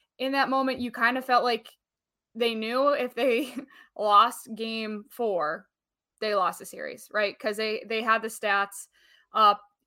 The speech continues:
It's like ninety percent of teams that are up three to one win the series, and, um, fifty percent if it's tied two two, obviously it's, like,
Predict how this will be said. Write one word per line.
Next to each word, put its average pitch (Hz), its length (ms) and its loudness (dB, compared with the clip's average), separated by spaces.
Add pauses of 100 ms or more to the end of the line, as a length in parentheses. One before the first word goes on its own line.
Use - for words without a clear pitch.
(120)
It's - 80 -16
like 214 160 -4
ninety 214 380 0
percent 214 680 -2
of 202 160 -8
teams 208 380 -8
that 196 360 2
are 196 180 4
up 196 240 2
three 208 220 -4
to 196 80 -2
one 190 460 -4
win 190 240 -8
the 185 80 -8
series, 196 720 -4
and, 180 580 -6 (420)
um, 185 500 2 (120)
fifty 214 320 -2
percent 196 460 -4
if 208 120 -4
it's 202 140 -4
tied 208 320 4
two 196 140 -8
two, 185 380 -4 (100)
obviously 180 400 -4
it's, 175 160 -14
like, - 100 -10